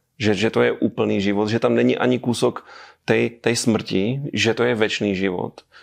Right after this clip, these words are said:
že to nie je len naša biologická existencia, ale aj život vo vzťahu s Bohom a v spoločenstve s Bohom. A predovšetkým to, že tento život proste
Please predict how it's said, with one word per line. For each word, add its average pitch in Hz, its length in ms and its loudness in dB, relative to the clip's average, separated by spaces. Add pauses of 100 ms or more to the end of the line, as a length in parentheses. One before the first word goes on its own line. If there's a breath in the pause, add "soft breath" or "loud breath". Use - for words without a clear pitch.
(100 loud breath)
že 113 160 2
to 113 80 4
nie 113 80 4
je 123 160 2
len 107 80 0
naša 104 240 -2
biologická 104 640 0
existencia, 104 720 0 (240 loud breath)
ale 104 240 0
aj 104 320 0
život 104 320 0
vo 104 160 0
vzťahu 104 320 -4
s 101 80 0
Bohom 101 320 0
a 101 80 -2
v - 80 -10
spoločenstve 101 640 -4
s - 0 -
Bohom. 107 480 -2 (480 loud breath)
A - 80 -6
predovšetkým 110 640 -2
to, 110 160 -2
že 113 160 -4
tento 110 240 -2
život 110 560 -2
proste 113 560 -4